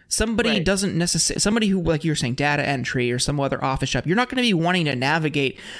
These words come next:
Speaker 1: the new H R software that you switch every couple of years and figure out how to submit your time off request. That's not fulfilling later in life. That's just burdensome.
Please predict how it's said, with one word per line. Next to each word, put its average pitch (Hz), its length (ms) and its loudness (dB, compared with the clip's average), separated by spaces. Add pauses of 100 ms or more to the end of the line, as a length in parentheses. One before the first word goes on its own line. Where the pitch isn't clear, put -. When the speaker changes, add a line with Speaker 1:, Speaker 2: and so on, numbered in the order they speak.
(120)
Speaker 1:
the 139 80 -2
new 147 320 0 (340)
H 156 300 0
R 160 220 2
software 135 600 0
that 123 120 -4
you 139 80 -4
switch 135 360 -2
every 127 240 -2
couple 127 300 -4
of 123 80 -2
years 123 420 -2 (300)
and 165 160 -2
figure 139 260 0
out 139 120 2
how 147 100 0
to 139 80 0
submit 131 300 -2
your 139 80 -2
time 135 360 -2
off 139 240 -2
request. - 460 -4
That's 143 220 -2
not 185 180 0
fulfilling 165 720 -2
later 127 280 -2
in 120 120 -2
life. 139 300 -2
That's - 220 -8
just - 520 -6
burdensome. 147 600 -2